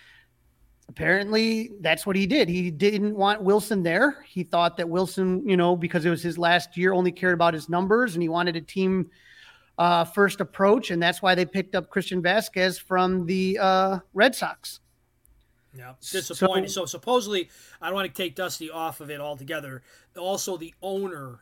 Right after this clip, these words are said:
Speaker 2: supposedly was against the move. So it was the owner and Dusty that went against the general manager.
Speaker 1: Right. And so that, that, uh, it's gonna be very, very interesting to see how, uh,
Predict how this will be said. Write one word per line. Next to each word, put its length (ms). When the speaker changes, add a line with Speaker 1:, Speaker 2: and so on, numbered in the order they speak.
Speaker 2:
supposedly 580
was 180
against 380
the 60
move. 200
So 120
it 80
was 160
the 160
owner 320
and 320
Dusty 520
that 120
went 160
against 320
the 60
general 380
manager. 400
Speaker 1:
Right. 260
And 220
so 320
that, 220
that, 180
uh, 160
it's 200
gonna 160
be 140
very, 580
very 260
interesting 400
to 80
see 520
how, 400
uh, 400